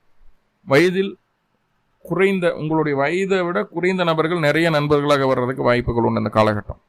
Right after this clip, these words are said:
புதன் உள்ளார்ந்து சிந்திக்கக்கூடிய அறிவை தந்து விடுவார். எதையும் சிந்திச்சு செயல்படுத்தணும், அவசரப்படக்கூடாது,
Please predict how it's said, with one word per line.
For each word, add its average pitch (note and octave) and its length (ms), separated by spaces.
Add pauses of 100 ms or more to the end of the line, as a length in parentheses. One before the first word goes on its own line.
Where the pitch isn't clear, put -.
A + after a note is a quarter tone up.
(1500)
புதன் G3 280 (220)
உள்ளார்ந்து F#3 480
சிந்திக்கக்கூடிய E3 680 (140)
அறிவை D#3 480
தந்து C3 300
விடுவார். A2+ 480
எதையும் E3 480
சிந்திச்சு D3+ 420
செயல்படுத்தணும், A#2 760 (300)
அவசரப்படக்கூடாது, A#2+ 880